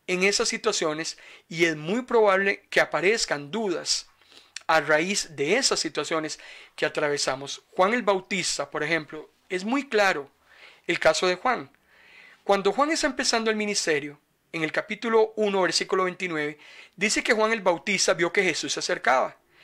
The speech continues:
Y entonces Juan le dice a toda la gente, "Ahí va el Cordero de Dios que quita el pecado del mundo. Por medio de él Dios los va a perdonar a ustedes, síganlo".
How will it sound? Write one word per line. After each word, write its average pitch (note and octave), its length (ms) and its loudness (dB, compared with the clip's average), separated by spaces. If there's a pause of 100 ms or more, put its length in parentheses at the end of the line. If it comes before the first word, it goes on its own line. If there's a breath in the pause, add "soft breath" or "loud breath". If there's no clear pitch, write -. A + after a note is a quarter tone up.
(240 loud breath)
Y F#3 80 0
entonces G3+ 320 0
Juan A#3+ 240 0
le A3+ 80 4
dice A3 220 2
a G#3+ 80 -2
toda G#3 180 6
la G3+ 140 4
gente, F#3 400 -2
"Ahí F3+ 120 4
va A3 120 2
el A#3 80 -4
Cordero G#3 400 2
de F3+ 80 0
Dios F#3 180 -2
que G3+ 100 -2
quita F#3+ 220 -6
el G3 80 -2
pecado D#3+ 400 -2
del F3+ 100 -6
mundo. F#3+ 480 -4 (600 soft breath)
Por F3 160 4
medio G#3 300 2
de G3 80 2
él G3+ 120 -2
Dios F3 200 0
los G3+ 180 0
va D3+ 100 2
a D#3 60 -2
perdonar E3+ 340 2
a F#3 40 2
ustedes, F#3 340 2
síganlo". G#3+ 580 0